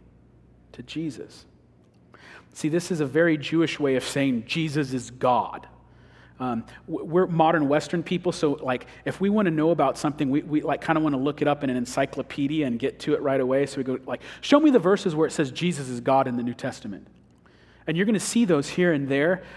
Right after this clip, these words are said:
but that's not the way they, they do theology. It's like, "Can you give me all the references to where the scripture says Jesus is God, second person in the Trinity, co-, co-equal, co-eternal with,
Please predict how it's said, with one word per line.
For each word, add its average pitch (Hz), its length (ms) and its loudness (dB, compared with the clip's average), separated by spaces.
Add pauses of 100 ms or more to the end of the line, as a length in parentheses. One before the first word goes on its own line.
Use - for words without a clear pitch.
but - 80 2
that's 185 220 2
not 190 180 6
the 208 80 6
way 175 200 4
they, 160 140 0
they 147 200 -2
do 160 200 -2
theology. 147 760 0 (320)
It's - 120 -18
like, 120 160 -2 (340)
"Can 180 120 0
you 190 80 2
give 196 160 0
me 202 140 2
all 220 200 6
the 262 100 6
references 208 640 2
to 160 120 -6
where 147 100 0
the 127 180 -6
scripture - 480 -2
says 139 260 0
Jesus 180 400 -6
is 143 100 -10
God, 156 300 2
second 156 260 -4
person 147 280 -4
in 120 40 -4
the 120 80 -6
Trinity, 170 280 -6
co-, 131 240 -4
co-equal, 131 400 -4
co-eternal 123 500 -6
with, 113 200 -12